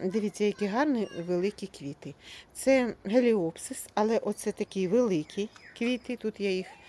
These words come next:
разом посадила, три сорта, так? Потім такі листочки трішки бордові і віточки ось такими чорненькими серединками, але квіти менші.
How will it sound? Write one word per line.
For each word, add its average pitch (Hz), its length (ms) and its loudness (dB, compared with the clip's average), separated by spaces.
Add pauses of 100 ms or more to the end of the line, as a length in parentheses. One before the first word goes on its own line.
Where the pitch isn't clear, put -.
(200)
разом 196 420 2
посадила, 165 600 -2
три 165 280 -6
сорта, 143 520 -12 (300)
так? 190 180 -6 (960)
Потім 226 520 4 (1300)
такі 190 460 0 (240)
листочки 180 600 0
трішки 170 480 -4
бордові 170 600 2
і 196 160 -2
віточки - 720 -8 (400)
ось 165 200 -8
такими 170 560 -2 (180)
чорненькими 165 800 0
серединками, 147 880 -4
але 170 220 -2
квіти 160 420 -8
менші. 156 600 -6